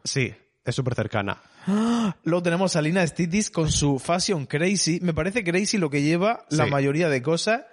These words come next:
Speaker 2: Me parece también que es que hay una persona
Speaker 1: Es
Speaker 2: que
Speaker 1: dos
Speaker 2: coge,
Speaker 1: mil-
Speaker 2: coge una estética, se la suda todo, no tiene mucho ojo.
Speaker 1: Y la lleva al drag,
Speaker 2: Pero
Speaker 1: que es a que sea lo mismo, pero drama-, en plan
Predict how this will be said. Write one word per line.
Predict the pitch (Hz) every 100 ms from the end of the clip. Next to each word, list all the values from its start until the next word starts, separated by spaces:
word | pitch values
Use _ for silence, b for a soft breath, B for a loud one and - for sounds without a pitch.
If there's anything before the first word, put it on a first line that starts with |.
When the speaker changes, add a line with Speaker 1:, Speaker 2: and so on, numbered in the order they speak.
| B B 147
Speaker 2:
Me | 151
parece | 143 143 160 175 226 247 349 -
también | 156 143 139 156 196
que | - 151 117 - _ _ - b b
es | 196
que | 240
hay |
una | 233 262
persona | 220 165 147 127 110 -
Speaker 1:
Es | 156
Speaker 2:
que | 143 170
Speaker 1:
dos |
Speaker 2:
coge, | 147 127
Speaker 1:
mil- | -
Speaker 2:
coge | - 214 254
una | 220
estética, | - 151 131 117 101 87 - b b b b
se | - 185
la | 165
suda | - 233 233 147
todo, | 131 107 101 131 -
no | 175 196
tiene | 226 226
mucho | 214 202 175 127
ojo. | 110 - 98 b b
Speaker 1:
Y | 151
la | 139
lleva | 139 151 135
al | 117
drag, | 110 117 151 - -
Speaker 2:
Pero | 151 120
Speaker 1:
que | -
es | 117
a | 123
que | 113
sea | 131 120 113
lo | 117 117
mismo, | 117 110
pero | 113 110 104 -
drama-, | 113 104 107 104
en | 113
plan | 113 110